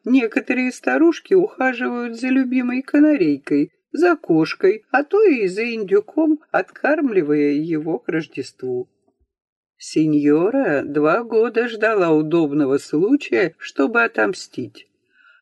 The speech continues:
Она не представляет себе, как можно прощать оскорбления.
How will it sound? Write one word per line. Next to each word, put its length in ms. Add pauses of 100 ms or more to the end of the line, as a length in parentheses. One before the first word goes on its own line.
Она 300
не 100
представляет 880
себе, 440 (100)
как 300
можно 480
прощать 580
оскорбления. 1000